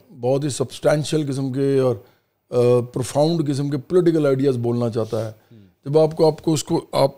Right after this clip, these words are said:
Speaker 1: इधर लेके आएंगे तो मैं जब फैक्ट्स बोलूँगा जो कि पेटी लगेंगे,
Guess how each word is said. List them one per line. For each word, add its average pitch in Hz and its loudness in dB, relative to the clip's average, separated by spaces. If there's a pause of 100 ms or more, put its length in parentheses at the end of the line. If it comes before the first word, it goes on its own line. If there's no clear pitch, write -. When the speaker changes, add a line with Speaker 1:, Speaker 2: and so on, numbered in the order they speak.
Speaker 1:
इधर 147 4
लेके 156 2
आएंगे 143 2
तो 160 -4
मैं 139 2
जब 151 -2
फैक्ट्स 160 -2
बोलूँगा 156 0
जो 151 -4
कि 151 -4
पेटी 175 -2
लगेंगे, 135 0